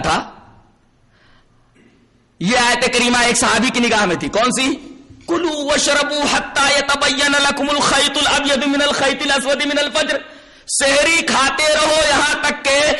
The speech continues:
سفید دھاگا کالے دھاگے سے ممتاز نہ ہو جائے۔ تو وہ صحابی کیا کرتے تھے اس آیت کی روشنی میں؟ ایک سفید دھاگا لے لیتے تھے اور ایک کالا دھاگا لے لیتے تھے،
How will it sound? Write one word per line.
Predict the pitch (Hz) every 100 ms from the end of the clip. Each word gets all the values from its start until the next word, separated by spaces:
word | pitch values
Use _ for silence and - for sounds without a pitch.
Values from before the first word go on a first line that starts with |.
| - - 233
سفید | 214 254 294 302
دھاگا | - 233 262 294 285
کالے | 262 269 285
دھاگے | - 269 285 285
سے | 294
ممتاز | 269 262 262 262
نہ | 233
ہو | 196
جائے۔ | 151 117 - -
تو | 151
وہ | 170 -
صحابی | 160 196
کیا | - 196 185
کرتے | - 151
تھے | 170
اس | 147
آیت | 147 147
کی | 147
روشنی | 131 139 139
میں؟ | 165 - - - _ _ _ _ _ _
ایک | 127 139 -
سفید | 131 123 147 147
دھاگا | 147 160 170
لے | 165
لیتے | 165 165 175
تھے | 175 185
اور | 175
ایک | 175 -
کالا | 151 165
دھاگا | 160 143 143
لے | 135
لیتے | 120 -
تھے، | -